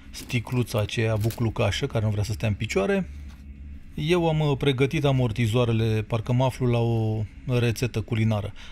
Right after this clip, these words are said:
Am preparat, uh, amortizoarele și le-am împărțit, uh,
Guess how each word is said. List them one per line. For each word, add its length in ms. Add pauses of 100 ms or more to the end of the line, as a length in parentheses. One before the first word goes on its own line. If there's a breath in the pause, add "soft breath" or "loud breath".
(120)
Am 200
preparat, 580
uh, 200
amortizoarele 720
și 120
le-am 180
împărțit, 580
uh, 220